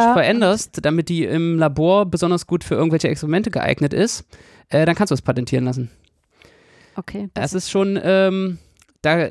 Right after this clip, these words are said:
Speaker 2: geht schon los. Das ist natürlich jetzt, also okay, wir, wir, ich will jetzt eigentlich nicht auf irgendwelche konkreten Patentregelungen, weil die auch in Lä-, verschiedenen Ländern unterschiedlich sind. Also es ist ja, hängt immer von, von der Rechtstradition und dem Rechtsraum ab und so.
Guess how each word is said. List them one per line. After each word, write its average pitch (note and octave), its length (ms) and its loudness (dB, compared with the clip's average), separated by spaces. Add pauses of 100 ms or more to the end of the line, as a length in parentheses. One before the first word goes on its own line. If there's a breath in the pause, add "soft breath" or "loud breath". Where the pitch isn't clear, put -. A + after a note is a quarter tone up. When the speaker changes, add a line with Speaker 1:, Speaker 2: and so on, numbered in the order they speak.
(120)
Speaker 2:
geht E3 240 -2
schon D#3 120 2
los. C3 80 -2 (160 loud breath)
Das D3 80 4
ist E3 60 2
natürlich F#3+ 200 2
jetzt, - 140 0
also D3 180 2
okay, C3+ 280 0
wir, A#2+ 240 -2
wir, E2 180 -12 (920)
ich - 160 -2
will F#3+ 100 6
jetzt F#3+ 120 2
eigentlich F3+ 160 0
nicht G3 160 2
auf E3 100 0
irgendwelche E3 360 -2
konkreten D#3 480 0
Patentregelungen, E3 640 2
weil C#3+ 80 4
die D3+ 100 -2
auch D#3 120 0
in D3+ 200 0
Lä-, C3+ 240 0
verschiedenen E3 380 0
Ländern D3+ 200 2
unterschiedlich F3 680 -2
sind. G#3+ 220 0
Also C#3+ 200 0
es D3 60 -2
ist D3 60 -4
ja, D3 140 4
hängt D3+ 220 -2
immer D#3 240 0
von, C#3+ 160 -2
von C#3+ 140 -2
der C3+ 80 -2
Rechtstradition E3+ 1400 0
und C#3 180 -2
dem C3+ 160 0
Rechtsraum D3 460 -2
ab - 180 -4
und D#3+ 140 -2
so. F#3 180 -2